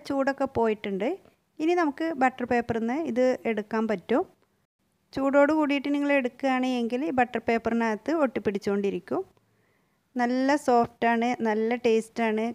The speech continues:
കാണാൻ നല്ല ഭംഗിയുണ്ട്. ഇതുപോലെ നിങ്ങൾ ട്രൈ ചെയ്യാത്തവരാണെങ്കിൽ ട്രൈ ചെയ്ത് നോക്കുക. നിങ്ങൾക്കിനി ഇതിനകത്തുള്ള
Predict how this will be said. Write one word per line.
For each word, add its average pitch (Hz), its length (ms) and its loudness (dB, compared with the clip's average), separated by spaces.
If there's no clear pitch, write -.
കാണാൻ 214 340 0
നല്ല 214 300 0
ഭംഗിയുണ്ട്. 208 540 0
ഇതുപോലെ 214 420 0
നിങ്ങൾ 220 140 -2
ട്രൈ 214 140 0
ചെയ്യാത്തവരാണെങ്കിൽ 220 840 0
ട്രൈ 208 120 0
ചെയ്ത് 196 240 0
നോക്കുക. 185 280 -2
നിങ്ങൾക്കിനി 285 520 0
ഇതിനകത്തുള്ള 277 520 2